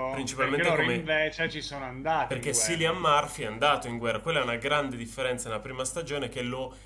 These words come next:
Speaker 1: quasi autorizza, addirittura davanti a Winston Churchill gli dà più prestigio rispetto che al, al capo della polizia. Quindi, ehm, c'è sia questa cosa che glorifica quindi la persona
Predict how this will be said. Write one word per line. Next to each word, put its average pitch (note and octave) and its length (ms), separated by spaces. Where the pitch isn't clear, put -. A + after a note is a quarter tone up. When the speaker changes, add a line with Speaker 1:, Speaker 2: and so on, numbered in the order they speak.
Speaker 1:
quasi E3 320
autorizza, D#3 1120
addirittura F#3 500
davanti D3+ 460
a C3 40
Winston D#3 400
Churchill C3+ 720
gli C3+ 240
dà D3 220
più F3+ 240
prestigio F3+ 640
rispetto C#3+ 440
che C3+ 100
al, B2 160
al B2 220
capo D#3+ 300
della B2 220
polizia. A2+ 680
Quindi, D3 500
ehm, B2+ 800
c'è D3 200
sia G3+ 420
questa B2+ 280
cosa C#3+ 220
che A#2+ 160
glorifica B2+ 800
quindi B2 260
la G#2+ 120
persona C3+ 600